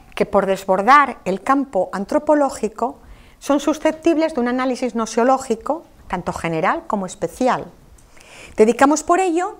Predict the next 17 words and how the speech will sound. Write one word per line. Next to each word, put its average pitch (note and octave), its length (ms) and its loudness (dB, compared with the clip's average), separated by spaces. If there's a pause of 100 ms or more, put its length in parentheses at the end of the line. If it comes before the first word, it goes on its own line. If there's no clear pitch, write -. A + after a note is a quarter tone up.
(920)
una C4 200 4
primera C4+ 360 2
sección D4+ 580 0 (300)
nosiológica G#3 680 -4
general D4 640 0 (640)
a - 140 0
precisar D#4+ 640 0
la G#3+ 140 -4
noción C4 360 -4
de A#3+ 80 -2
antropología G3 680 -2
social, C#4 600 -2 (580)
retomando B3 680 2
las A3 160 -2
concepciones F#3 1080 -4
de E3+ 260 -2
Pritchard C4+ 640 -2